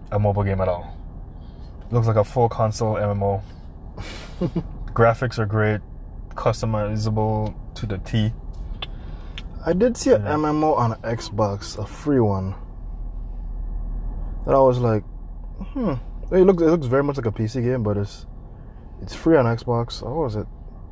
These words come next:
Speaker 2: Blessing something or something Blessing?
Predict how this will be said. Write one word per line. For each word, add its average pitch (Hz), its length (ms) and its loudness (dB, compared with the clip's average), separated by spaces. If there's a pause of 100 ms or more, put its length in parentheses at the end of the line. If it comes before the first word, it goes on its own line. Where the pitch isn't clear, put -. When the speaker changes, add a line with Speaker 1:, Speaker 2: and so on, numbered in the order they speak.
(1500)
Speaker 2:
Blessing 123 500 0
something 156 400 -2
or 117 100 -2
something 123 280 0
Blessing? 127 360 0